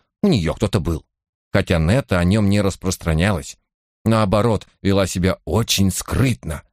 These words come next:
Пару раз я его видела, хоть Нетта и не знала об этом. Я его специально высматривала. В первый раз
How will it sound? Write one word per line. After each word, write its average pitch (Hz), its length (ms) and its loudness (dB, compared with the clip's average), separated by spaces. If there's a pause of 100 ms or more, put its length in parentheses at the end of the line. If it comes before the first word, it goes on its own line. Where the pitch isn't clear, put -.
(300)
Пару 147 320 2
раз 139 300 0
я 123 180 0
его 151 200 0
видела, 90 500 0 (160)
хоть - 260 -2
Нетта 101 280 2
и 98 80 4
не 98 140 4
знала 78 420 -2
об 64 120 -8
этом. 69 280 -10 (420)
Я - 220 0
его 123 160 0
специально 107 560 0
высматривала. 71 800 -4 (220)
В - 120 -16
первый 127 460 2
раз 165 420 -2